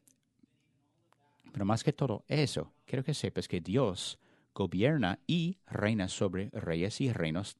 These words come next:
terrenales. Y Dios está en control. Y no hay por qué desesperarse. Hay mucho que no podemos controlar. La pregunta que te presento ahora es,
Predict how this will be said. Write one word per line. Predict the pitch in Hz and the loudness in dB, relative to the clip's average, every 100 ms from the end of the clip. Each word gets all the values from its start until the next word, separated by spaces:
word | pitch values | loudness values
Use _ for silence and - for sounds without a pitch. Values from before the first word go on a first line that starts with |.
| - | -8
terrenales. | 92 85 92 127 160 - - - - _ _ _ _ - | -4 -2 -2 -2 -4 -8 -10 -14 -18 _ _ _ _ -12
Y | 90 | -6
Dios | 90 85 - | -6 -6 -8
está | - 80 - | -6 -4 -4
en | 85 | -8
control. | - 78 73 - _ _ _ _ _ _ _ _ _ - | -8 -8 -6 -8 _ _ _ _ _ _ _ _ _ -8
Y | 98 | -4
no | 101 | -2
hay | 107 104 | -2 -4
por | - 98 | -6 -4
qué | 98 | -4
desesperarse. | - 95 95 - 107 117 - - - _ _ _ _ _ _ - | -4 -6 -6 -4 -2 -2 -4 -12 -14 _ _ _ _ _ _ -12
Hay | 92 | -8
mucho | 87 117 - 120 | -2 -2 -2 -6
que | 101 | -4
no | 95 | -4
podemos | 101 98 95 | -4 -4 -4
controlar. | 98 131 139 - _ | -4 -2 -2 -4 _
La | 95 | -8
pregunta | - 92 92 165 - 85 - | -4 -4 -2 -2 -2 -6 -8
que | - | -12
te | - 107 | -8 -8
presento | - 95 113 123 147 | -6 -6 -4 -2 -2
ahora | 139 95 85 117 | 0 0 -2 -4
es, | - 80 110 - | -4 -2 -4 -8